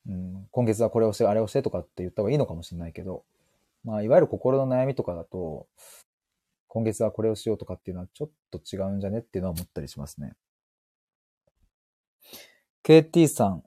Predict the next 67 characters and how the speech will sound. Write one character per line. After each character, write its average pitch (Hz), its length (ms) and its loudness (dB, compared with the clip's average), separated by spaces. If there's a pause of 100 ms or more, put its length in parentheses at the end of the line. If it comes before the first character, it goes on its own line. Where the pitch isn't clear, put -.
(160)
そ 156 180 0
ん 165 60 0 (100)
か、 - 240 2 (220)
ま 156 80 8
あ - 20 10
僕 117 240 2
は 240 100 12
今 254 280 6
の 170 100 4
ち - 60 4
ょ 147 40 2
っ - 40 -4
と、 104 220 -2 (160)
あ 120 120 4
れ、 151 160 4
こ - 220 0
れ 190 60 10
は 196 300 10
あ 180 40 4
の、 170 320 0
今 185 160 8
思 131 200 6
い 170 60 4
つ - 80 -8
き 175 100 0
で 165 100 8
例 165 180 10
で 95 100 2
言 90 100 -4
っ - 40 -12 (260)
た 107 120 4
だ 104 100 2
け 110 120 0
で 92 100 0
す - 120 -16
け 92 80 -12
れ 82 140 -12
ど、 117 400 2
で 139 120 8
も 170 120 4
な 170 100 6
ん 170 100 2
か、 95 320 0 (140)
そ 196 200 4
う 233 60 8
い 233 40 6
う 220 80 6
シ 226 140 0
ー 208 40 4
ン - 20 4
は 113 60 2
結 175 180 2
構 101 160 4
あ 139 60 8
る 127 80 6
な 98 120 2
っ - 120 -4
て、 - 180 -10
な 127 140 2
ん 98 40 -4
か 87 120 0
別 120 220 2
の 147 80 4
言 143 200 4
葉 135 120 6
と - 80 -8
か、 - 280 -2